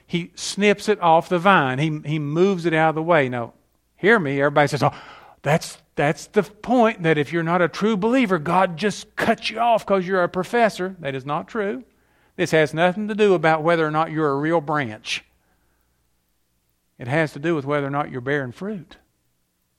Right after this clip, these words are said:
whether you're connected to the vine. But now notice number two. Every branch that doesn't, he snips away. But every branch that does bear fruit, what does he do?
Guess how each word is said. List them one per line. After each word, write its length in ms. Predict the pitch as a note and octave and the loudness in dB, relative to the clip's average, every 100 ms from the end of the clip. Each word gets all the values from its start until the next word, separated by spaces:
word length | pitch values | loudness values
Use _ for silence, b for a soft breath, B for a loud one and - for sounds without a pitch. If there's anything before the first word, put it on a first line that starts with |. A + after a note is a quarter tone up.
| _ | _
whether 200 | - E3+ | -2 0
you're 160 | D3+ C#3+ | 0 -4
connected 400 | D3 D3+ D3 C#3 | -4 -4 -4 -6
to 80 | B2+ | -8
the 100 | B2+ | -6
vine. 480 | D3+ F3+ A#2 G#2+ A2+ _ _ _ _ _ _ _ E3 | -2 -2 -2 -10 -20 _ _ _ _ _ _ _ -4
But 120 | F3 | 2
now 120 | E3+ | 4
notice 420 | E3 G3+ B3 - | 4 2 2 -4
number 280 | G#3 G#3 F3+ | 0 0 0
two. 500 | - A#3 G3+ A2+ - _ _ _ _ - | 2 4 4 2 -8 _ _ _ _ 0
Every 240 | F3+ B3+ | 2 4
branch 240 | G3+ G3 E3+ | 4 4 2
that 160 | D#3 | 2
doesn't, 440 | F3 B3+ F3 E3+ C#3+ | 6 6 6 -2 0
he 240 | F3 - b b | -2 -2 b b
snips 440 | - G3+ G#3 - | -2 4 4 4
away. 580 | E3 F3+ A#3 D3 E3 F#3 b b - | 4 8 10 8 4 -4 b b 0
But 100 | E3+ | 4
every 280 | G3 G#3+ | 4 4
branch 340 | F#3 F3 F3+ E3 | 0 2 2 0
that 200 | F3 D3 | -6 -2
does 300 | G3+ C4+ G#3 | 4 4 4
bear 320 | E3 D3+ C3+ | 4 4 4
fruit, 400 | - D3+ D3 F3 | -2 -2 0 -2
what 160 | D#3+ G#3 | 2 2
does 140 | E3 | 2
he 100 | E3+ | 0
do? 400 | D#3+ F3+ B2 G#2 | 2 2 2 -4